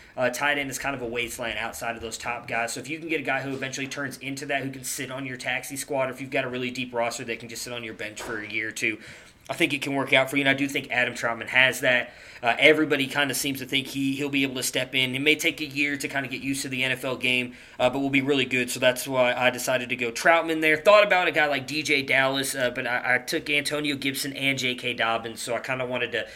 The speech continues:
separate myself a little bit and, and take a guy like Adam Troutman. Would have gone Jordan Love had, had Matt not taken him right before me.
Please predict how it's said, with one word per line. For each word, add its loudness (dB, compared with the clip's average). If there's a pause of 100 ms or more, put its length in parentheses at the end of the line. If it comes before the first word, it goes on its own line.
(240)
separate 4
myself 4
a 0
little 0
bit 0
and, -2
and -4
take -2
a -4
guy 0
like -2
Adam 0
Troutman. -2
Would 2
have 0
gone 2
Jordan -2
Love 0
had, 2
had -2
Matt -4
not -4
taken 0
him -6
right 2
before -4
me. -6